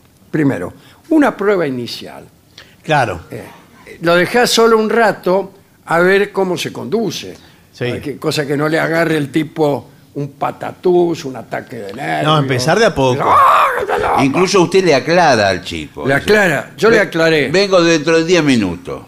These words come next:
Speaker 1: Claro.
Speaker 3: para que no se ponga nervioso.
Speaker 1: Bueno,
Speaker 2: ¿Dónde va
Speaker 1: di-,
Speaker 2: diez
Speaker 1: eh,
Speaker 2: minutos?
Speaker 1: dice, "Y no te vayas lejos de casa. De este modo podrás evaluar cómo reacciona este muchacho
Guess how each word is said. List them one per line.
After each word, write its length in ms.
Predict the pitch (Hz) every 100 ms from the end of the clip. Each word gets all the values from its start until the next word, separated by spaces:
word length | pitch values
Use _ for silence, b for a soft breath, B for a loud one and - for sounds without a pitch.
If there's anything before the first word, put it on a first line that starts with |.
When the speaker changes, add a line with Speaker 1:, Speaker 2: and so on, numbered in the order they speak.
| -
Speaker 1:
Claro. 200 | 113 90
Speaker 3:
para 160 | 90
que 40 | 98
no 100 | 101
se 140 | 101
ponga 180 | 90 95
nervioso. 200 | 87 85
Speaker 1:
Bueno, 140 | 160 349
Speaker 2:
¿Dónde 160 | 233
va 140 | 147 127
Speaker 1:
di-, 60 | 131
Speaker 2:
diez 100 | 131
Speaker 1:
eh, 20 |
Speaker 2:
minutos? 280 | 160 156 160
Speaker 1:
dice, 500 | 160 160 139 127 - - -
"Y 200 | 170 170
no 140 | 180 220
te 100 | 220
vayas 260 | 208 190
lejos 380 | 165 180 170 160
de 100 | 127
casa. 440 | - 92 - 90 87 - b b b
De 120 | 185
este 180 | 247 247
modo 260 | 247 226 214
podrás 380 | 185 196 220 -
evaluar 540 | 202 226 214 202 220 220
cómo 200 | 269 269
reacciona 1000 | 214 196 - 277 254 147 127 120 - - _ _
este 320 | - 165 -
muchacho 800 | 151 139 139 131 120 - 120 123